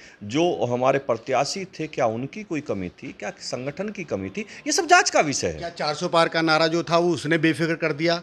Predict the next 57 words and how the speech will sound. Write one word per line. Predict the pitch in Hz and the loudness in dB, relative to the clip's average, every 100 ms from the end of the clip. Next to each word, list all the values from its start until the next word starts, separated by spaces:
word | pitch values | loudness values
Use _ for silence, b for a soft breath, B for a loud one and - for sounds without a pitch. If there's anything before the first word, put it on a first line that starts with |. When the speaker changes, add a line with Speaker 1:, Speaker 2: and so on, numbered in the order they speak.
| - | 2
Speaker 2:
कार्यकर्ताओं | 156 156 156 151 160 156 | 2 2 -2 2 2 2
को | 160 | -2
कि | 160 | -4
चार | 165 139 | -2 -2
सौ | 160 | -2
जीत | 143 143 | -6 -6
रहे | 151 | -4
हैं, | 156 | -4
कोई | 156 | -2
बात | 143 143 147 | -2 -2 -4
नहीं, | 147 | -8
हो | 135 | -6
जाएगा | 123 127 127 | -4 -4 -4
ऐसे | 131 139 | -10 -12
ही? | 175 _ _ _ _ B B B B | -20 _ _ _ _ B B B B
Speaker 1:
अब | 110 | 2
ये | 113 127 | 4 2
कहना | 127 104 117 | 4 2 4
अभी | 113 113 | 2 0
मेरे | 113 123 | -2 -2
लिए | 143 | -4
मुश्किल | 135 - 233 | -4 -8 -6
है, | 302 | -4
लेकिन | 202 - 160 104 78 B B B - | -2 -2 -2 -2 -6 B B B -2
चार | 110 104 | 2 2
सौ | 113 185 | 2 0
पार | 160 151 | 2 2
का | 165 | 2
नारा | 156 151 | 0 0
हमने | 151 151 143 | 0 -2 -6
दिया | 123 160 | -4 -4
था। | 202 | -4
आप | 156 | -2
निश्चित | 117 - 214 | -4 -4 -4
समझिए | 202 151 110 92 110 208 - B B - | -2 0 0 0 -2 -4 -8 B B -4
कि | |
हम | 123 135 | 0 -2
तीन | - 147 | -2 -2
सौ | 160 208 | -2 -2
के | 208 | 2
आसपास | 175 - 190 180 | 0 2 0 4
रहे | 175 156 | 4 4
हैं, | 135 127 254 b b b | 2 0 -6 b b b
लेकिन | 120 151 269 277 - | -2 -2 -2 -6 -6
आने | 120 131 | -2 2
वाले | 135 131 | 4 4
समय | 123 117 127 | 2 -4 -6
में | |
चार | 208 - 98 | -6 -4 -4
सौ | - | -4
ही | 131 | -4
पार | 131 101 | 0 0
करेंगे, | - 87 143 | -2 -6 -6
आप | 151 | -6
चिंता | 98 82 | -8 -10
मत | 69 - | -10 -12
करिए। | - | -20